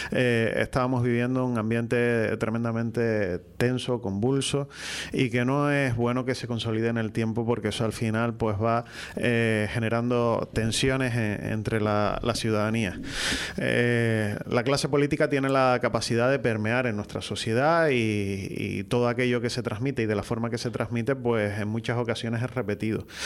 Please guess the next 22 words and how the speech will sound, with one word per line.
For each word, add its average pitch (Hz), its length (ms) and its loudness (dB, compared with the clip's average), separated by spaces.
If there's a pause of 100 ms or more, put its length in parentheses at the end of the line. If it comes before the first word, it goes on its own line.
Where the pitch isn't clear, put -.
(160)
Por 107 160 0
lo 107 120 2
tanto, 120 300 -2
creo 123 220 0
que 120 100 -2
son 120 380 0
mensajes 139 400 0
que 117 140 -6
tienen 117 320 0
que 113 220 2
ir 117 180 2
empezando 113 600 0
a 107 300 4
trasladarse. 123 640 0 (640)
Ya 135 220 2
desde 120 200 2
hacía 117 400 0
mucho 117 280 -2
tiempo, 117 280 -2
pues, 101 140 -2
hubiese 113 320 0
sido 113 580 0